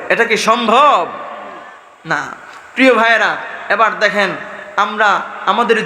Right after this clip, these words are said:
চোখে যদি পড়ে এই ধরনের কুসংস্কার, এই ধরনের কার্যকলাপ আমাদের চোখে পড়ার সঙ্গে সঙ্গেই আমরা প্রত্যেকের দা-, প্রত্যেকের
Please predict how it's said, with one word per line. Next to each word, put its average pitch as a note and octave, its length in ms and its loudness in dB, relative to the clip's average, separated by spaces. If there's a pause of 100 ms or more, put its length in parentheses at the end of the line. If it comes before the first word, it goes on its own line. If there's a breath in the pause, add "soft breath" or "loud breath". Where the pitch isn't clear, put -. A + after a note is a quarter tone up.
চোখে C#4+ 280 2
যদি A3 280 2
পড়ে B3+ 260 6
এই G#3+ 280 0
ধরনের A3 440 2
কুসংস্কার, F#3+ 720 0
এই G3 160 2
ধরনের G#3+ 340 0
কার্যকলাপ A3 580 0
আমাদের A#3+ 360 0
চোখে A#3 220 0
পড়ার A3+ 220 2
সঙ্গে C4 360 -4
সঙ্গেই G3+ 440 0 (300 loud breath)
আমরা G3 280 0
প্রত্যেকের A#3+ 800 0
দা-, G#3 180 2 (160)
প্রত্যেকের C4+ 640 0